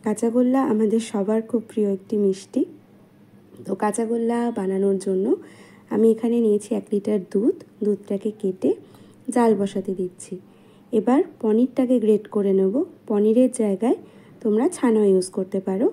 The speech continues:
আমি পনির ইউজ করেছি। স্ক্র্যাম্বল পনির বা গ্রেট করা পনির,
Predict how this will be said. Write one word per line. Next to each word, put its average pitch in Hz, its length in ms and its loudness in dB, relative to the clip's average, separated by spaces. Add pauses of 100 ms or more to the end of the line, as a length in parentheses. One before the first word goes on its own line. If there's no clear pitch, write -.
আমি 254 240 4
পনির 196 380 4
ইউজ 185 240 -2
করেছি। 180 460 -6 (540)
স্ক্র্যাম্বল 220 560 4
পনির 220 420 4
বা 220 100 2
গ্রেট 196 300 0
করা 190 320 -2
পনির, 202 340 2